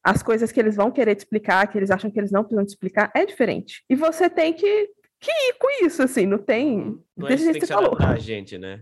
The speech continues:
Speaker 2: A gente tem que se
Speaker 1: É.
Speaker 2: adaptar a eles.
Speaker 1: E, e é isso. <laughs> Todas as novels, eh, todas as novels, séries que você pegar, assim, de países asiáticos, elas têm características muito diferentes entre si, assim.
Speaker 2: Uhum.
Speaker 1: E você vai passar por um,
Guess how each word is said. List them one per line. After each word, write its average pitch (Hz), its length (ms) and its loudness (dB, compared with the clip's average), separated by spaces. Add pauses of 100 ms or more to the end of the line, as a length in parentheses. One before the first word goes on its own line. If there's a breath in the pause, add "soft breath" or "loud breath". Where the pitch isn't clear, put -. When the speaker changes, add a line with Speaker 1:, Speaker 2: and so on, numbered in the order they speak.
(100)
Speaker 2:
A 104 100 -12
gente 123 180 -12
tem 247 80 -14
que 508 100 -6
se 440 40 4
Speaker 1:
É. - 20 6
Speaker 2:
adaptar 214 240 6
a 104 40 -6
eles. 101 380 -14
Speaker 1:
E, 247 420 0
e 254 40 2
é 381 180 2
isso. - 280 -8 (220)
<laughs> 381 480 -2
Todas 427 320 2
as 359 280 0
novels, 214 600 0
eh, 220 60 2
todas 302 380 0
as 247 120 0
novels, 208 420 2
séries 202 340 0
que - 120 -10
você 196 360 -2 (120)
pegar, 185 280 4
assim, 175 320 -6
de 185 80 -8
países 190 320 0
asiáticos, 190 560 0
elas 220 260 0
têm 214 500 -4
características 196 640 -2
muito 208 240 0
diferentes 220 520 0
entre 190 240 -2
si, 202 240 -4
assim. 185 460 -4
Speaker 2:
Uhum. 131 220 -18
Speaker 1:
E 240 60 -4
você 262 280 0
vai 254 300 0 (260)
passar 294 360 0
por 254 200 0
um, 247 380 0